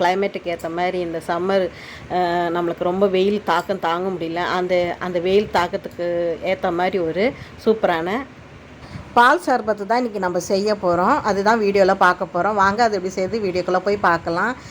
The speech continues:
அதுக்கு முன்னாடி எல்லா மக்களுக்கும் என்னோட இனிய தமிழ் புத்தாண்டு நல்வாழ்த்துக்கள் சொல்லிக்கிறேன். இப்போ நம்ம வந்து அரை லிட்டர் பால் எடுத்துருக்கோங்க. அரை லிட்டர் பால் நல்லா காசணும், தண்ணி விடாம காசணுங்க, நல்லா திக்கா காசணும், முக்கா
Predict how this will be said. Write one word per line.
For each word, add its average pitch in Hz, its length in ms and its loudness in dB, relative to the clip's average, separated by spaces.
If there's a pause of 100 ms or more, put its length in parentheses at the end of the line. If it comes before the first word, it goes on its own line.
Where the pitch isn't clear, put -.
(160)
அதுக்கு 269 300 2
முன்னாடி 208 480 0
எல்லா 208 280 4 (120)
மக்களுக்கும் 202 520 -2
என்னோட 196 300 0 (180)
இனிய 202 320 0 (480)
தமிழ் 214 360 2
புத்தாண்டு 202 420 0
நல்வாழ்த்துக்கள் 185 800 0
சொல்லிக்கிறேன். 170 480 -2 (380)
இப்போ 247 200 4
நம்ம 240 240 4
வந்து 226 200 4
அரை 208 300 4
லிட்டர் 233 320 -4
பால் 202 340 4
எடுத்துருக்கோங்க. 180 540 -4
அரை 214 180 2
லிட்டர் 202 300 -6
பால் 190 240 4
நல்லா 190 300 0
காசணும், 185 480 0
தண்ணி 220 320 0
விடாம 185 420 2
காசணுங்க, 170 460 -2
நல்லா 196 300 0
திக்கா 214 280 2 (100)
காசணும், 180 420 0 (320)
முக்கா 247 260 4